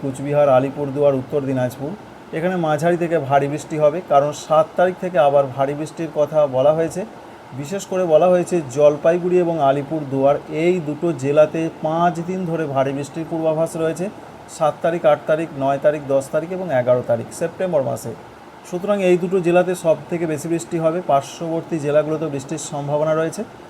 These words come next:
উত্তর দিনাজপুরেও মাঝারি ধরনের বৃষ্টি হবে, তবে দক্ষিণ দিনাজপুর এবং মালদহতে, মালদহতে বৃষ্টির সম্ভাবনা খুবই কম, হালকা বৃষ্টি হতে পারে, দক্ষিণ দিনাজপুরে হালকা মাঝারি বৃষ্টি হবে আগামী কয়েকদিন। এটাই রয়েছে উত্তরবঙ্গের জন্য পূর্বাভাস। তাই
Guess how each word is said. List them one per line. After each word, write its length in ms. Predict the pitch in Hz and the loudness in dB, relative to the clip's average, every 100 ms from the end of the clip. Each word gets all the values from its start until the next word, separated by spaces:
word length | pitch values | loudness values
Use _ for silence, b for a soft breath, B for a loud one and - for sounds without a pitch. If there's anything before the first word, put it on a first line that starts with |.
| - - - | -20 -14 -10
উত্তর 220 | 160 - 196 170 | -6 -4 -2 0
দিনাজপুরেও 460 | 170 175 180 180 160 | 0 0 0 0 0
মাঝারি 280 | 147 151 165 | -2 -2 -2
ধরনের 240 | 160 160 160 | -2 -2 -4
বৃষ্টি 220 | 147 - | -6 -2
হবে, 180 | 156 165 | 0 0
তবে 180 | 190 156 131 | 0 0 0
দক্ষিণ 280 | 147 - 202 180 | -2 -4 -6 -2
দিনাজপুর 420 | 165 160 165 170 170 156 | 0 0 -2 -6 -6 -6
এবং 160 | 139 135 135 | -4 -2 0
মালদহতে, 520 | 139 175 151 135 143 | 2 4 2 0 -2
মালদহতে 480 | 151 160 175 190 190 | 0 2 4 2 0
বৃষ্টির 360 | 175 170 185 180 | -2 -2 -4 -4
সম্ভাবনা 380 | 175 175 175 180 | -2 0 2 0
খুবই 280 | 175 160 156 - | -2 -4 -4 2
কম, 220 | 151 175 214 - - - | 4 4 0 -10 -20 -10
হালকা 280 | - 156 170 | -2 0 0
বৃষ্টি 240 | 170 165 175 | -4 -4 -4
হতে 180 | 165 170 | -2 2
পারে, 140 | 175 202 151 | 2 2 -2
দক্ষিণ 240 | 139 165 160 | -4 -4 -2
দিনাজপুরে 440 | 156 143 117 190 208 | -2 -2 -4 -6 -4
হালকা 340 | - 139 131 147 | -2 -2 -2 -4
মাঝারি 360 | 139 131 131 160 | -2 -4 -4 -6
বৃষ্টি 240 | 139 - 131 120 | -10 -12 -10 -8
হবে 160 | 117 - - - - 147 | -8 -12 -18 -20 -8 -4
আগামী 260 | 151 175 180 | -2 -2 0
কয়েকদিন। 400 | 156 131 113 120 120 - 156 | 2 2 0 -8 -8 -8 0
এটাই 200 | 190 185 | 0 2
রয়েছে 280 | 185 175 190 160 | 2 0 -4 -4
উত্তরবঙ্গের 640 | 160 - 180 160 156 160 165 | -6 0 2 2 2 0 0
জন্য 160 | 170 175 156 | 0 -2 -2
পূর্বাভাস। 460 | 143 143 143 185 - - - - - | 2 4 4 0 -2 -16 -20 -18 -6
তাই 160 | 147 | -4